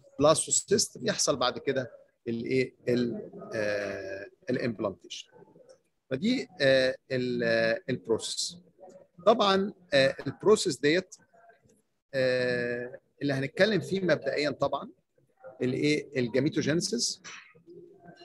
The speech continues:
اللي هو بيبقى مختلف في الميل والفيميل. آه، هو في طبعًا تشابه في الباك جراوند بتاعه، لكن هو في الاخر ده، آه، ليه، آه، زي ما بنقول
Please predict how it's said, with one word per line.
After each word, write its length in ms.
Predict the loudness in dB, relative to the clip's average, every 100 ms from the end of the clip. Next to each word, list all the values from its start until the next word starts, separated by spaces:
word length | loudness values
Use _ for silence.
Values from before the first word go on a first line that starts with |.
| -20 _ _ _ -2
اللي 160 | 2 4
هو 380 | 6 6 4 -2
بيبقى 300 | 0 0 0
مختلف 540 | -6 -6 0 2 2 0
في 460 | -6 -2 0 0 -4 -4
الميل 640 | -2 0 2 2 0 -4 -6 _
والفيميل. 1120 | -2 0 0 -4 -6 -6 -6 -4 0 2 0 -6 -18 _
آه، 220 | -2 -2 2
هو 140 | 2
في 160 | 2 2
طبعًا 300 | 2 2 2 0
تشابه 400 | 0 2 2 -2
في 120 | -4
الباك 340 | 0 2 2
جراوند 320 | 2 0 0 -4
بتاعه، 320 | -2 -2 -4 -12 -18 -16 -14 -6 -4
لكن 240 | 0 2
هو 280 | 4 6 4
في 140 | 2
الاخر 1200 | 0 2 2 2 2 2 -2 0 0 2 0 -2 -18 _
ده، 340 | 4 4 4 0 -8 -4
آه، 720 | -2 -2 -2 -4 -6 -8 -10 -16 _ _ _ _ _ -20 _ _ _ -14 -12 -2
ليه، 300 | 0 0 -2 _ -2
آه، 400 | 0 2 0 -2
زي 300 | -4 -2 0
ما 100 | 0
بنقول 520 | -2 -6 -2 -2 -2